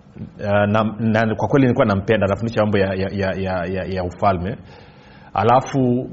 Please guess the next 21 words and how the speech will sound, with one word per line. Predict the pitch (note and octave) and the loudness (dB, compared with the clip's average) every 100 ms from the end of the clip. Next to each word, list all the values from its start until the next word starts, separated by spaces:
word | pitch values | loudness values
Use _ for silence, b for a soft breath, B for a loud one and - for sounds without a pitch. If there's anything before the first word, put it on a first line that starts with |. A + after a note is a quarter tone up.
| G#2 | 0
baadaye | A2+ A2+ B2 F#3 F#3+ | 4 4 2 2 2
akaja | C#3 F3 D3 | 2 2 0
akafundisha | A#2+ A2 - A2 C3 F#3+ - G2 - | -2 -6 -6 -4 -4 -6 -8 -10 -8
kwamba | - C#3+ C3 | -2 0 0
sisi | A2 - F#3+ C#3+ | -4 -4 -4 0
tulio | E3 | -2
katika | F3 B2+ - A#2 | 0 -4 -2 -2
Agano | G#2+ G#2+ G#2 | 0 0 -2
Jipya, | G2 F#3+ - G#2+ G2+ - - - | -2 -6 -6 -6 -6 -8 -14 -8
tuliozaliwa | G#2+ G#2+ G#2+ C3+ | -4 -2 0 0
mara | C#3 C3+ G2+ | 0 2 2
ya | - | 0
pili | D3+ E3 G2+ - | -2 -2 -2 -6
kwenye | - G#2+ G#2 | -6 -2 0
Agano | G#2 G#2 G#2 | 0 -2 -2
Jipya, | D#3+ F3 - | -2 -4 -6
hatutakiwi | - A#2 G#2+ B2+ B2 E3 | -4 -6 -4 -6 -2 -4
kushiriki | E3 - B2+ D3 B2 | -4 -6 -6 -4 -4
meza | A#2+ G#2 | -4 -4
ya | F#2 | -4
Bwana. | F#2+ F#2 | -4 -4